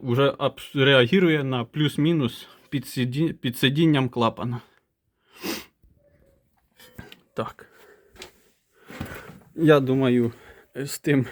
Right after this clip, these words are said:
<laughs> тим, хто робив на тракторі,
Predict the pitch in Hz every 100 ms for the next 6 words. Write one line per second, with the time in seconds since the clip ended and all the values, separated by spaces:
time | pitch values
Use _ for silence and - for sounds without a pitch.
0 | - - - - - 127 - - - _
1 | 196 165 - 156 143 147 143 143 135 208
2 | 208 - 160 156